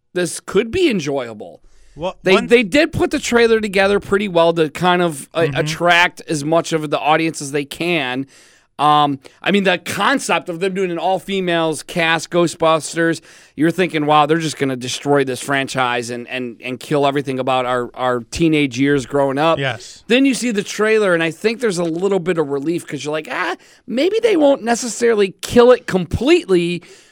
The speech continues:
Speaker 1: They might, they
Speaker 2: Right.
Speaker 1: might not make something I'll like, but they might make
Speaker 2: Right.
Speaker 1: something that's worth at least
Speaker 2: One
Speaker 1: watching once."
Speaker 2: One thing that worried about me,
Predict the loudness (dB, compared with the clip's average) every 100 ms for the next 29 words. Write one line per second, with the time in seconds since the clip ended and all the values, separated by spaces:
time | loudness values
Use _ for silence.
0 | _ _ 0 2 4 2 -2 _ 0 4
1 | 4 4 4 4 2 2 2 2 2 4
2 | 2 4 4 4 0 -8 -12 -20 _ _
3 | _ _ 4 4 2 _ _ _ _ _
4 | _ -20 2 6 8 6 4 4 2 2
5 | 2 2 4 2 2 0 0 4 6 4
6 | 0 0 0 -2 -10 -14 -12 -14 -14 -16
7 | -16 -12 -6 -6 -6 -8 -6 -6 -4 -6
8 | -6 -8 -8